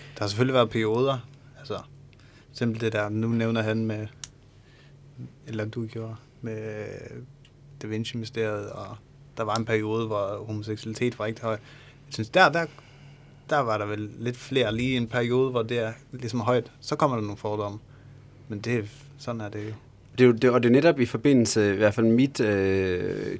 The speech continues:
Speaker 2: ke-, sådan dybere, eller overfladiske kendskab til, øh, til Færøerne, må vi nok hellere kalde det. Det er netop i forbindelse med de her spørgsmål om religion og rettigheder til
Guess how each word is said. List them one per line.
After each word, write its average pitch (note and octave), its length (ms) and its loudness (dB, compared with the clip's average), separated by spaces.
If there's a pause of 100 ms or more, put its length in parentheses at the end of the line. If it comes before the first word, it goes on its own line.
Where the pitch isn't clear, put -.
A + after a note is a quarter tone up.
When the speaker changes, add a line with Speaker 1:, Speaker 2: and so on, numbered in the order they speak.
(160)
Speaker 2:
ke-, - 320 -4
sådan G2+ 340 0
dybere, G#2+ 480 2
eller - 120 -4 (300)
overfladiske G#2 560 -2
kendskab G#2+ 520 2
til, G2+ 240 0
øh, F#2+ 280 0 (560)
til - 140 -6
Færøerne, A2+ 320 6
må G#2+ 120 2
vi G2 80 4
nok G#2 160 4
hellere G#2+ 200 2
kalde A2 280 2
det. G#2+ 160 0
Det B2+ 120 8
er A#2 80 8
netop B2 300 6
i - 100 -2
forbindelse C3 600 4
med G2+ 100 2
de A#2 160 -2
her G#2 300 6 (640)
spørgsmål G2+ 840 4
om D#2 420 -4 (340)
religion F#2 680 -2
og - 500 -8
rettigheder F2+ 500 -2
til E2+ 720 -4